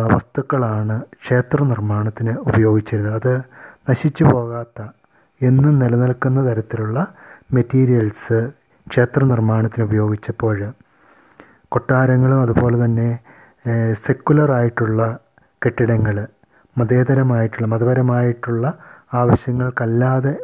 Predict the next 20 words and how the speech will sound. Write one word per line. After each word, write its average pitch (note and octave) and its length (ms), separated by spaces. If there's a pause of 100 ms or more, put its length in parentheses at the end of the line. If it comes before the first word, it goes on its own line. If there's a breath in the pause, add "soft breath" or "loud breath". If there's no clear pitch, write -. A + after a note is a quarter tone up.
(120)
ഉപയോഗിച്ചിരുന്ന A2+ 680
കെട്ടിടങ്ങൾ A#2 600
നിർമ്മിച്ചിരുന്നത് A2 840 (560 loud breath)
perishable D3+ 500
materials A2 640
ഉപയോഗിച്ചാണ്. G#2 640 (540 soft breath)
അതായത് A#2+ 440
നശിച്ചു - 360
പോകുന്ന, A#2 440 (680 soft breath)
ആ, B2 120
വസ്തുക്കൾ, A#2+ 520
പ്രത്യേകിച്ചും C3 760
തടിയാണ് A2 600 (160)
ഉദ്ദേശിക്കുന്നത്. G#2 680 (200)
തടി B2 240
അതുപോലെയുള്ള A2+ 720 (540 loud breath)
വസ്തുക്കൾ B2+ 440
കൊണ്ടാണ് A#2+ 540 (480 soft breath)
കൊട്ടാരങ്ങളും B2+ 720 (520 loud breath)
അതുപോലെ A#2+ 500